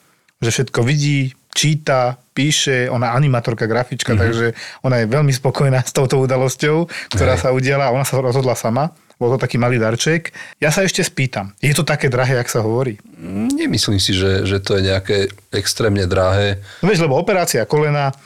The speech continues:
Speaker 1: v súkromnom zariadení je okolo, to je pár stoviek, hej,
Speaker 2: Hej.
Speaker 1: päťsto, šesťsto eur, príklad
Speaker 2: No.
Speaker 1: hovorím.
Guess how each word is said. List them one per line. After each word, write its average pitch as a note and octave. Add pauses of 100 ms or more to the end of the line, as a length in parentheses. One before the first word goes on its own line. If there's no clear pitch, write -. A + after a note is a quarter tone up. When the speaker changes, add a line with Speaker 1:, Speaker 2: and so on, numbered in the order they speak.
(220)
Speaker 1:
v -
súkromnom C3+
zariadení B2
je A#2
okolo, A2 (160)
to D#3
je C#3
pár C3+
stoviek, G#2
hej, B2+
Speaker 2:
Hej. G2+
Speaker 1:
päťsto, -
šesťsto -
eur, G#2+
príklad G#2+
Speaker 2:
No. G#2+
Speaker 1:
hovorím. G#2